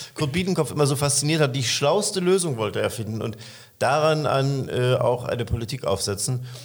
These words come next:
Und das muss so weitergehen. Bei der Kommunalwahl und bei der Europawahl, es ist so wichtig, deswegen ist auch mein großer Wunsch, dass sich viele Menschen an dieser Wahl beteiligen, indem sie sich jetzt auch bereit erklären,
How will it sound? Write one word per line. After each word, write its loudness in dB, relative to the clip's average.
Und -2
das 0
muss 0
so -2
weitergehen. 0
Bei -6
der -6
Kommunalwahl 2
und 0
bei 0
der 4
Europawahl, 2
es -6
ist -4
so 2
wichtig, 0
deswegen -6
ist -8
auch -10
mein -2
großer 0
Wunsch, -2
dass 0
sich 0
viele 2
Menschen 4
an 0
dieser 4
Wahl 4
beteiligen, 0
indem 2
sie 0
sich -2
jetzt 0
auch -2
bereit 0
erklären, 2